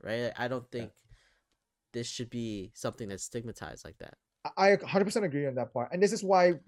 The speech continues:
Speaker 2: it goes back to my original talk, uh, point of this conversation was that, you know, how kids had those vaccine passports for, to go to kindergarten, school like that. I don't think this should be a big deal because we already seen this happening already at that level.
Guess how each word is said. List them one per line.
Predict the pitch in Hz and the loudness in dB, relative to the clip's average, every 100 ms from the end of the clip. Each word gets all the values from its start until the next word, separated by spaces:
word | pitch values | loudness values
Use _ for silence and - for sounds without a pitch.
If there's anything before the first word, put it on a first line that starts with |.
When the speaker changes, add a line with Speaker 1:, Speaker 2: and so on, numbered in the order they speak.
| 143 | -16
Speaker 2:
it | - 147 | -8 -2
goes | 165 | 0
back | 151 147 | 2 0
to | 156 | 0
my | 143 | 0
original | 139 139 135 143 | 0 0 0 -2
talk, | 135 - 131 - | -4 -4 -6 -4
uh, | 139 - | -6 -4
point | 151 | -6
of | 139 | -4
this | 135 | -8
conversation | - 147 135 185 175 160 | -8 -6 -2 -2 -2 -2
was | 135 | 0
that, | 147 139 - _ | 0 -2 -8 _
you | - | -6
know, | 151 | -4
how | 139 151 | 0 -2
kids | - 170 - | 0 -2 0
had | 151 | -4
those | 139 131 - | -4 -6 -8
vaccine | 139 139 170 151 | -8 -6 -8 -4
passports | 185 190 - 165 151 | -2 -2 -2 -2 -2
for, | - | -6
to | 147 - | -12 -4
go | 156 | -4
to | |
kindergarten, | 143 185 165 131 | -4 -4 -2 -2
school | 123 214 | 0 0
like | 180 | 0
that. | 131 - _ _ _ - | -2 -6 _ _ _ 0
I | 185 | 2
don't | 208 | 4
think | 220 | 2
this | 196 | 0
should | - 175 | 2 2
be | |
a | 165 | 2
big | 160 127 | 0 -4
deal | 202 202 | 2 2
because | 175 - 156 143 | 0 -6 -4 0
we | 170 | 0
already | 165 | 0
seen | - - | -4 -6
this | 160 139 | -8 -6
happening | 180 180 143 | -4 -4 -6
already | 120 107 - | -6 -8 -8
at | 139 | -6
that | 147 139 156 | -4 -4 -4
level. | 165 120 | -6 -6